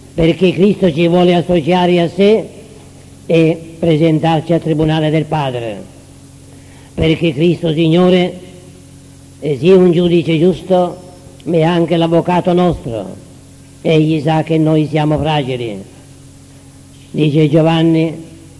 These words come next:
nella sua lettera prima, capitolo secondo: "Se la nostra coscienza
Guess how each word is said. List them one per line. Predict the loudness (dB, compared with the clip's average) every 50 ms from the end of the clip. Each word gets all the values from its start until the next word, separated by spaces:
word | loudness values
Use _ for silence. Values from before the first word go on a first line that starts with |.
| -8
nella | -4 -2 0 0 0 0
sua | 0 0
lettera | 0 0 0 -2 -2 -2 -2 0 0
prima, | 0 2 2 2 2 2 0 -2 -4 -8 -12 -20 -20 -20 -20 -20 -20 -20 -20 -20 -12
capitolo | -6 -6 -4 -2 0 0 0 0 0 0 0
secondo: | 0 0 2 2 2 4 4 4 2 2 0 0 -2 -6 -14 -18 -20 -20 -20 -20 -20 -20 -20 -20 -20 -20 -20 -20 -20 -20 -20 -20 -20 -20 -20 -20 -20 -20 -20 -20 -20 -20 -20 -20 -14 -2
"Se | 0 2
la | 2 2
nostra | 2 2 2 0 0 0 -2
coscienza | 0 2 0 0 2 2 2 2 2 2 0 0 0 0 -2